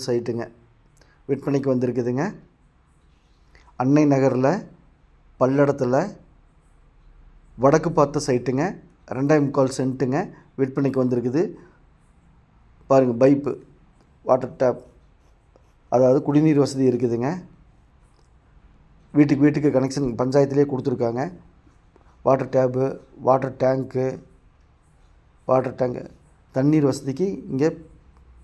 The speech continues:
இருக்குங்க. தண்ணீர் வ-, வசதிக்கு பிரச்சனை இல்லைங்க. இந்த ரோடு பார்த்தீங்கன்னா முப்பது அடி ரோடுங்க. அப்ரூவ்டு பார்த்தீங்கன்னா டி டி சி பி அப்ரூவ்டுங்க. சென்னை டி டி சி பி அப்ரூவ்டுங்க. சுத்தி வீடுகள் அமைஞ்சிருக்குதுங்க.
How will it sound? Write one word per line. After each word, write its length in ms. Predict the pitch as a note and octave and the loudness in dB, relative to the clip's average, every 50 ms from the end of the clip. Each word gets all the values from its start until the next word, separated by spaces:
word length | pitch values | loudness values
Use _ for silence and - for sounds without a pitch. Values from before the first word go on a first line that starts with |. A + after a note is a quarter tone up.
| - - - - - | -20 -20 -20 -10 -4
இருக்குங்க. 520 | - C3 B2+ - B2+ A#2+ A#2+ C3 D#3+ - - - - _ _ _ | -4 -2 -2 -2 -4 -4 -4 -4 -4 -6 -10 -16 -20 _ _ _
தண்ணீர் 300 | - B2 B2+ C3+ C3+ C3 | -4 -2 0 0 2 0
வ-, 180 | B2+ A#2+ B2 B2 | 0 0 -2 -2
வசதிக்கு 380 | B2+ A#2 A2+ A#2 B2 C3 C3+ | -4 -4 -6 -8 -10 -10 -10
பிரச்சனை 360 | C3 B2+ G#2 - - A#2+ A#2+ A2 | -10 -10 -10 -8 -6 -6 -4 -4
இல்லைங்க. 300 | G#2+ A2 A2 B2 D#3 F#3 - - - - _ - | -4 -4 -6 -6 -8 -10 -12 -18 -20 -20 _ -6
இந்த 160 | C3 C3 C3+ | -2 2 4
ரோடு 220 | C3 D3 E3+ E3+ D3 | 6 6 6 6 4
பார்த்தீங்கன்னா 480 | C3 C#3+ C3+ - C#3+ C3+ D#3 G3 G3 | 4 2 0 2 0 0 0 0 -2
முப்பது 380 | - C#3 C3 C3 - F3 D#3 D#3 | -2 -4 -4 0 2 2 4 4
அடி 140 | D3 C#3+ C#3 | 4 4 4
ரோடுங்க. 440 | B2+ B2 A#2 A#2 A2+ B2 - - - - - _ _ _ - _ _ _ - | 4 2 2 0 -2 -4 -4 -6 -8 -14 -20 _ _ _ -20 _ _ _ -4
அப்ரூவ்டு 380 | B2+ C3 - - F#3 G3 F3+ E3+ | -4 -4 -2 0 0 2 2 0
பார்த்தீங்கன்னா 340 | - - D3 E3 F#3+ D#3+ A#2+ | 0 -2 -2 -2 -2 -2 0
டி 140 | - D#3 F3+ | 0 0 0
டி 220 | E3+ E3+ F#3 F3+ | 0 -2 -4 -4
சி 220 | F3+ - - D#3 D3+ | -4 -4 -6 -6 -4
பி 180 | E3+ E3+ D#3 | -2 -2 -2
அப்ரூவ்டுங்க. 560 | B2+ A2 - C#3 C#3+ C#3 B2+ D3+ F#3 F3+ F3+ | -2 -2 0 0 0 0 0 -2 -2 -4 -6
சென்னை 440 | - - - D3 E3 F#3+ G3+ G3 E3+ | -4 -2 0 0 2 2 0 0 0
டி 100 | C#3 D3 | 0 -2
டி 140 | C#3+ C#3+ C#3+ | -2 -2 -4
சி 180 | C#3 - C#3+ C#3+ | -4 -4 -6 -6
பி 180 | C#3+ C3+ - | -6 -6 -6
அப்ரூவ்டுங்க. 640 | - B2 A2 B2 A2+ A2 G#2 G#2+ A2 B2+ D#3+ - - - - _ _ _ _ _ _ _ _ _ _ _ - _ _ | -6 -8 -6 -4 -4 -4 -2 -4 -4 -6 -8 -8 -12 -16 -20 _ _ _ _ _ _ _ _ _ _ _ -20 _ _
சுத்தி 360 | - - D3+ C#3+ C#3+ E3+ D#3+ | -10 -8 -6 -2 0 2 2
வீடுகள் 480 | C3 C#3+ D3+ D3 D3 C#3+ D3 C3+ B2+ B2 | 4 4 2 4 4 2 2 2 2 2
அமைஞ்சிருக்குதுங்க. 720 | C3 C3 A#2+ C3 B2 A#2+ C3 A#2+ B2 C3 C#3 C#3+ C#3+ | 0 -2 -2 -2 -2 -2 -2 -2 -2 -2 -4 -4 -6